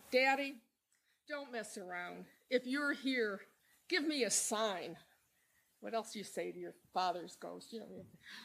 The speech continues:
yeah. And in an instant, spontaneously, the back burner of my gas stove ignited. I told my sister what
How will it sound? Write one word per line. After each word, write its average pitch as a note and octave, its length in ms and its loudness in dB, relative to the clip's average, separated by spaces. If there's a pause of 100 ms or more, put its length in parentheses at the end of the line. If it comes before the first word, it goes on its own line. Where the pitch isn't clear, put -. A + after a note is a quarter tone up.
(120)
yeah. G3+ 120 -6 (1040)
And A3+ 400 6 (2000)
in A#3 140 6
an B3 140 6
instant, - 540 2 (500)
spontaneously, A3 1400 2 (1200)
the F#3 80 0
back A3+ 560 2
burner G3 520 2 (300)
of F#3 280 -2
my F#3 160 -4
gas F#3 420 0
stove E3+ 640 -2
ignited. E3+ 600 -2 (3250)
I - 80 -12
told A3 260 4
my G#3 120 4
sister G3 460 0
what F#3 220 -6